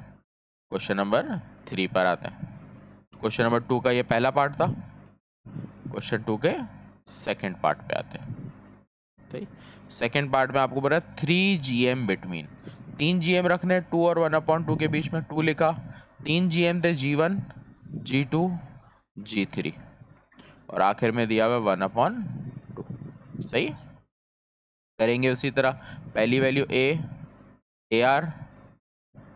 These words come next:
एआर स्क्वायर, एआर क्यूब और एआर फ़ोर। आपको पता है कि ए की value two है, ऊपर से आपने देखी ए की value आपके पास टू आ गई यहाँ से,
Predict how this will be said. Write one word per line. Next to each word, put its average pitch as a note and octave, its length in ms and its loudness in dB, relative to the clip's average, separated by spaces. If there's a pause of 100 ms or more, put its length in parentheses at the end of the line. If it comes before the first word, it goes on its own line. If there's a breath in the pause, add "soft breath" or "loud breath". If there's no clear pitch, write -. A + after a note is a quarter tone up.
एआर A#2+ 280 4
स्क्वायर, C#3+ 440 2 (1000)
एआर A#2 320 4
क्यूब C#3 280 0
और B2 200 2
एआर A2+ 360 4 (1000)
फ़ोर। - 260 -4 (500 loud breath)
आपको A2 300 0
पता C3 260 2
है C3+ 100 4
कि C3 200 0
ए A#2 140 4
की C3 160 -2
value B2+ 280 2 (160)
two G2+ 160 2
है, E2 100 2 (300)
ऊपर G2 240 -2
से - 140 -2
आपने G2 260 0
देखी G2+ 340 -4
ए G2 140 -2
की G#2 160 -2
value G2 240 2
आपके F#2+ 200 0
पास A#2 160 -4
टू B2 160 -2
आ C3 100 2
गई D3+ 100 0
यहाँ D3 160 2
से, D3+ 160 -8